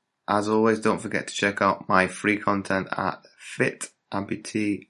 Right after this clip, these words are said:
dot co dot U K and click on the tab Resources.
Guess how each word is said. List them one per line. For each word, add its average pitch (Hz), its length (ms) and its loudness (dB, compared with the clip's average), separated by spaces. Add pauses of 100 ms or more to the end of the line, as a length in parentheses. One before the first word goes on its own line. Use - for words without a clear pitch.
dot - 380 -2
co 90 320 2
dot - 220 -4
U 92 140 -4
K 107 440 0 (320)
and 95 160 -8
click 87 220 -2
on 87 100 0
the 82 80 -4
tab 90 320 2 (120)
Resources. 110 920 -2